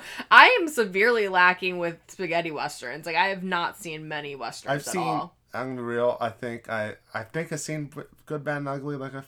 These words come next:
Speaker 2: like, once when I was a kid. I don't remember anything.
Speaker 1: Mm-hmm.
Speaker 2: I remember watching High Noon.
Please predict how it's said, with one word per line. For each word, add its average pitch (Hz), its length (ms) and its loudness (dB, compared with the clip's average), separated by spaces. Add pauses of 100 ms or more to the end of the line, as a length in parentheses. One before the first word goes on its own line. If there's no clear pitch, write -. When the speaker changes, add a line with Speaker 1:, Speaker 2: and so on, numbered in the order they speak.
(320)
Speaker 2:
like, 139 220 -12
once 147 500 -8
when 139 140 -6
I - 20 0
was 135 80 -6
a 131 80 -10
kid. 151 220 -6
I 147 80 -2
don't 143 60 -4
remember 139 260 -4
anything. 143 360 -8 (120)
Speaker 1:
Mm-hmm. 196 340 -10
Speaker 2:
I 156 60 6
remember 165 260 2
watching 165 360 2
High 165 300 -2
Noon. 110 680 -6